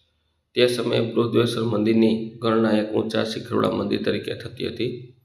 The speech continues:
ભવ્ય શિખર, વિશાળ કદ અને કલાત્મક સુશોભનને કારણે આ મંદિર ભારતીય સ્થાપત્ય કલાનો અદ્વિતીય વારસો ધરાવે છે.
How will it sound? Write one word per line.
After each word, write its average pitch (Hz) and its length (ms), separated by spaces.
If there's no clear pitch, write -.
ભવ્ય 113 300
શિખર, 113 440
વિશાળ 104 420
કદ 110 200
અને 107 180
કલાત્મક 107 520
સુશોભનને 107 640
કારણે - 360
આ 107 260
મંદિર 113 340
ભારતીય 107 460
સ્થાપત્ય - 480
કલાનો 107 320
અદ્વિતીય 107 540
વારસો 104 440
ધરાવે 92 380
છે. - 180